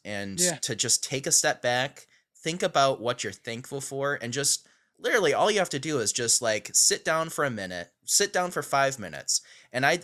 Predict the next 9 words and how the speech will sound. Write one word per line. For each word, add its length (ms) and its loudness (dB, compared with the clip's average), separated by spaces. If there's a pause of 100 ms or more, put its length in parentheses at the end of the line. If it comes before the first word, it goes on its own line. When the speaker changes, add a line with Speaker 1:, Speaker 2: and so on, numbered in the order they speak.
Speaker 1:
I've 300 2
done 180 2
this, 380 2
that 340 -2
this 160 2
has 160 0
been 160 -4
something 460 -2
that 340 -6